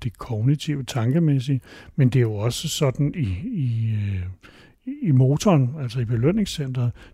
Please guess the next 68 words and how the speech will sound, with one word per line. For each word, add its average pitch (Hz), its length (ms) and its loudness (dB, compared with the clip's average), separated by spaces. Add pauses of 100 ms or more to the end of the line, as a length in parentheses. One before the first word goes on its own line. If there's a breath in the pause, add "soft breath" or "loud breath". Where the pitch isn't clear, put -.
Det 143 80 2
der 147 120 6
med, 127 160 6
"Ej, 147 140 -2
nu 160 120 4
kommer 156 280 6
der 143 60 6
en, 147 120 4
der 139 60 4
giver 165 180 4
mig 147 120 4
et - 80 0
kram, 196 320 4
fordi 156 400 -2 (220)
vi 143 180 0
kan 170 120 6
godt 131 220 2
lide 160 140 4
hinanden," 175 460 4
eller, 127 320 6 (440 loud breath)
øh, 147 160 2
"Nu 139 100 6
er 156 40 4
der 156 60 8
en, 147 160 4
der 165 80 4
vender 135 220 4
ryggen 147 260 2
til 160 180 2
mig, 160 120 4
og 143 60 4
jeg 139 120 0
føler 139 240 2
mig 135 120 2
faktisk, 135 300 -4
jeg 143 100 2
bliver 143 140 0
lidt 143 120 0
ked 220 180 4
af 156 160 6
det," 117 80 -8 (380 loud breath)
øh, 127 380 6 (120)
at, - 280 -2
at 135 180 -2
vi 147 40 4
ligesom 131 280 2
lærer 127 220 6
at 147 60 6
læse 127 360 2
de 139 80 -8
signaler. 151 460 -8 (320 soft breath)
Så, 123 240 4 (240 loud breath)
så - 120 -4
hvis 113 120 -2
du 127 100 -2
spørger 196 300 8
mig, 156 160 6
det 151 80 0 (100)
allervigtigste, 160 680 6
man 135 100 6
skal 127 180 0
gøre 120 300 2
for - 140 -2
hjernen, 113 400 0
så 139 180 -2
er 117 240 2
det 135 160 2
at 127 300 2